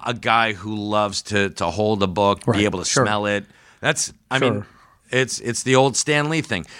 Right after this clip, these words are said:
Speaker 1: You can look at bo-, boobs on, uh,
Speaker 2: No, I agree if they were selling it for twenty-nine ninety-nine online. This is ninety-nine cents. This is
Speaker 1: Yeah, but it's not forever. I mean, you have to
Speaker 2: It's
Speaker 1: go
Speaker 2: not
Speaker 1: and you have to buy it.
Speaker 2: Right. It's
Speaker 1: And then it changes to
Speaker 2: not
Speaker 1: something
Speaker 2: forever.
Speaker 1: else.
Speaker 2: I, I feel, I, I,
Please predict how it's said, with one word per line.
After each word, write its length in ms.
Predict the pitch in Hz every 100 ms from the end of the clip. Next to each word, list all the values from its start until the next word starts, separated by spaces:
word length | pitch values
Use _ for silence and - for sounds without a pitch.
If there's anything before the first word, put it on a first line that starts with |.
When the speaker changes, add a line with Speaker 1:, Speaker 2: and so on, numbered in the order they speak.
| -
Speaker 1:
You 140 | 196
can 100 | 196
look 200 | 156 196 135
at 120 | 92
bo-, 340 | 120 117 113
boobs 520 | - 87 123 117 101 - 104
on, 540 | 107 104 104 107 104
uh, 380 | - 98 95 95 92
Speaker 2:
No, 140 | 180
I 160 | 156 175
agree 640 | 139 190 220 190 156 120 _ _ _ -
if 420 | 175 170 - _ -
they 140 | 160
were 200 | 156 143 135
selling 300 | 175 170 156
it 60 |
for 80 | 139
twenty-nine 360 | 139 160 147 139
ninety-nine 320 | 139 139 135
online. 500 | 127 127 147 120 107
This 120 | 110
is 80 | 147
ninety-nine 380 | 160 185 151 123
cents. 460 | - 180 143 110 - - - _
This 160 | - 156
is 300 | 170 139 - _ -
Speaker 1:
Yeah, 160 | 214
but 100 | 135
it's 160 | 127 117
not 240 | 147 143 -
forever. 460 | 117 139 110 71 -
I 100 | 113
mean, 240 | 120 117
you 120 | 127
have 120 | 143 -
to 60 |
Speaker 2:
It's 60 | 117
Speaker 1:
go 80 | 220
Speaker 2:
not 80 | 185
Speaker 1:
and 80 | 117
you 60 |
have 140 | 110 160
to 60 |
buy 260 | 123 101 101
it. 140 | 107
Speaker 2:
Right. 300 | 160 107 110 _ - _ _
It's 120 | - 110
Speaker 1:
And 260 | 123 123
then 300 | 113 117 123 87
it 300 | 123 120 -
changes 420 | 123 117 117 117
to 80 | 120
Speaker 2:
not 40 |
Speaker 1:
something 320 | 202 170 156
Speaker 2:
forever. 220 | 151 143 131
Speaker 1:
else. 80 |
Speaker 2:
I, 180 | 151 165
I 120 | 151 160
feel, 680 | - 208 220 220 208 - -
I, 140 | 175
I, 300 | 202 180 170